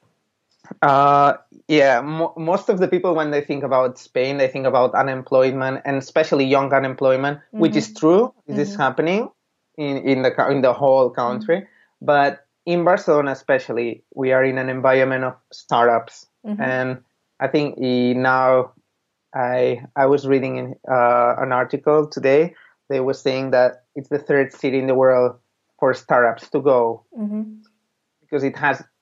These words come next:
Speaker 1: it has a very good environment, and actually the local and regional government gives a lot of, like, importance to startups. So they're coming here, and, like,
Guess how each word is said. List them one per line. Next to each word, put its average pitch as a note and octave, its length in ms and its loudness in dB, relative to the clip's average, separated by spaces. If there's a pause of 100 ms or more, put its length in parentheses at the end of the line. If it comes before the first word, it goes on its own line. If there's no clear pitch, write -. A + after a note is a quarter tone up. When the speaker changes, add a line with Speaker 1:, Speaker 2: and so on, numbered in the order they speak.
Speaker 1:
it D#3 140 -2
has E3+ 200 0
a E3 60 -4
very E3 200 4
good D#3+ 160 -2
environment, F3 520 0
and C3+ 120 -6
actually C3+ 680 -4
the B2 560 -2 (200)
local C#3 680 2
and C3 160 -4
regional C#3 400 0
government C3+ 500 -2 (580)
gives C#3 220 -2
a C#3 80 2
lot B2 160 4
of, A#2+ 200 0 (220)
like, A#2+ 320 0
importance B2 600 -2
to B2+ 140 -6
startups. E3+ 580 0 (200)
So C3+ 600 -2 (360)
they're D#3 220 2
coming G3 300 -2
here, D#3 500 0
and, C#3+ 200 -6
like, C#3 260 -4